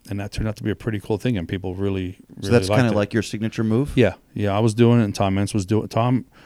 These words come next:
Speaker 1: used to drive a, uh, Monster Patrol, and he had a wing on the back. So he would climb on the back of the wing and do the same thing off the back of the wing. And I
Speaker 2: Oh,
Speaker 1: would, I would,
Speaker 2: nice.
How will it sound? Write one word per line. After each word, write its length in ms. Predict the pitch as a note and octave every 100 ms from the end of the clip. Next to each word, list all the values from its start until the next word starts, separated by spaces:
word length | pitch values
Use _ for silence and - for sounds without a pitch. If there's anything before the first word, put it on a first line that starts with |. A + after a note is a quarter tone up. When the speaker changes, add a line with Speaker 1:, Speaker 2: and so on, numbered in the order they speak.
| _ -
Speaker 1:
used 140 | A2 -
to 80 |
drive 400 | F2+ F#2+ F#2+ F#2 -
a, 320 | F#2+ F#2+ F#2 F#2+
uh, 220 | F2+ F2+
Monster 240 | G2 -
Patrol, 340 | - - F2+ E2+
and 120 | G2
he 40 |
had 60 | G2+
a 40 |
wing 240 | F2 G#2 G2+
on 80 | E2
the 40 |
back. 340 | D#2 D#2 - _ _ _ _ -
So 240 | - E2+
he 120 | A#2
would 160 | A2+ F#2
climb 220 | G#2 G2
on 60 | F2+
the 60 |
back 240 | E2+ F#2+ F#2
of 60 |
the 40 | E2+
wing 240 | G2 G#2+
and 80 | F2+
do 100 | E2+
the 80 | D#2+
same 240 | - E2+
thing 300 | - G2 E2+
off 200 | F#2+ E2+
the 80 | -
back 220 | F#2 F2
of 40 | F#2
the 60 |
wing. 200 | F#2+ F2+
And 80 | F#2+
I 60 | A2+
Speaker 2:
Oh, 220 | A2 G#2
Speaker 1:
would, 40 | G2
I 40 |
would, 100 | G2+
Speaker 2:
nice. 260 | G#2 -